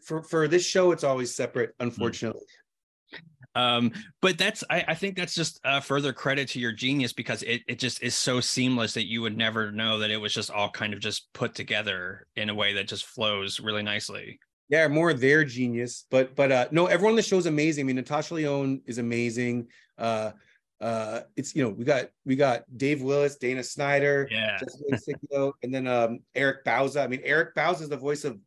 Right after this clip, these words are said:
Speaker 1: Bugs Bunny and almost all the Looney Tunes characters. I mean, he's, like, an insane,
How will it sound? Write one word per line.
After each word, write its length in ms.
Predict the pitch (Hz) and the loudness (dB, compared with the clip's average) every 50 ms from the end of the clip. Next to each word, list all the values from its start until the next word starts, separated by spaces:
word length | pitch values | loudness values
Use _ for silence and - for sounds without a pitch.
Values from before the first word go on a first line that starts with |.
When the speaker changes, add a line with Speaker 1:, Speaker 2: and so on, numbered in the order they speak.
| - 101 - | -14 -4 0
Speaker 1:
Bugs 260 | 143 143 143 127 107 | 0 0 0 0 0
Bunny 200 | 123 143 147 147 | 0 2 2 2
and 60 | 139 | 0
almost 200 | 135 131 123 - | 0 -2 -4 -4
all 160 | - 123 131 | -4 -4 -2
the 60 | 127 | -2
Looney 220 | 120 117 135 147 147 | -2 -2 -2 -2 -2
Tunes 260 | 147 - 131 123 113 | -4 -4 -4 -4 -4
characters. 560 | - - 120 117 113 113 123 120 120 120 120 - - _ - | -2 -2 0 0 0 0 0 -2 -2 -2 -4 -10 -18 _ -6
I 20 | 120 | -4
mean, 100 | 131 123 | -2 -2
he's, 220 | 151 180 156 139 | 0 -2 0 0
like, 140 | 147 135 - | -2 -2 -2
an 80 | 127 | -2
insane, 720 | 123 117 - - - - 135 131 131 127 127 123 120 120 | -4 -4 -6 -8 -8 -6 -4 -2 0 0 0 -2 -4 -6